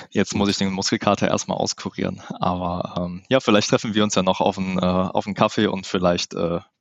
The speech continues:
Speaker 1: pack mal eine Badehose ein und hüpfen eine Runde am Strand ins Meer rein.
Speaker 2: Ja, ganz bestimmt. Hey, dann,
Speaker 1: <laughs>
Speaker 2: äh, ja, vielen Dank. Ich bin gespannt. Vielleicht, ähm, wenn du mal wieder hier schaffst, in den Podcast zu kommen, dann hör mir auch so,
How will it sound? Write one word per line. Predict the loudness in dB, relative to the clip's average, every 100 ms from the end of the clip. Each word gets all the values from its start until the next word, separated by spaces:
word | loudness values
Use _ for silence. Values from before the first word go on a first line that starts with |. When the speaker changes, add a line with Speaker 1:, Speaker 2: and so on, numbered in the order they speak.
| -2
Speaker 1:
pack | 0
mal | 0
eine | 2
Badehose | 4 4 4 0 0
ein | -2 -2
und | -8 -10 -6
hüpfen | -6 -4 -6
eine | -6
Runde | -4 -4
am | -6
Strand | -8 -10 -10
ins | -12 -14
Meer | -10
rein. | -10 -10 -14 -14 -12 -14 -16 -2
Speaker 2:
Ja, | 2 2
ganz | 2 0 0
bestimmt. | 0 0 0 -2 -8 -14 -16 -16 -10 -6 0
Hey, | 4 4
dann, | 4
Speaker 1:
<laughs> | 2 4
Speaker 2:
äh, | 4 4 0
ja, | 0 0
vielen | 2 2 4
Dank. | 4 2 -2
Ich | 0
bin | 2
gespannt. | 2 2 2 2
Vielleicht, | 2 0 2
ähm, | 2 2 4 2 0 -6 -20 _ _
wenn | 0 2
du | 4
mal | 4 4 4 2 2
wieder | 4 4
hier | 4
schaffst, | 2 0 0 -2
in |
den | 0
Podcast | 0 0 0 0
zu | -2
kommen, | -2 0 0 0
dann | 0 0 2
hör | 2 4
mir | 2
auch | 0
so, | 0 2 2 2